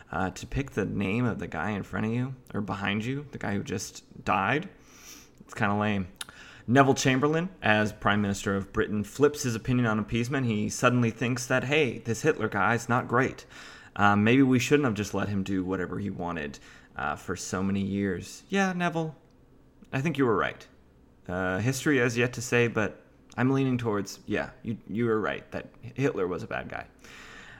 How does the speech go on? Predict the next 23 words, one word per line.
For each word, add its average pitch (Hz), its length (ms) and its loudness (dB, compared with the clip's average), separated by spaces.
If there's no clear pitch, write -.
The 120 100 0
planning 139 360 6
for 143 100 0
the 120 100 0
German 123 320 2
invasion 107 440 -2
of 98 80 -8
Poland 131 540 2
is 135 140 -4
began, 151 640 2
uh, 107 160 -2
behind, 104 400 -2
you 85 80 -8
know, - 200 -10
closed 90 260 -2
doors, 95 240 2
obviously, 101 500 -2
in, 95 320 -2
in 98 180 -2
the 98 120 -2
German, 98 520 -4
uh, 131 320 8
government, 151 560 4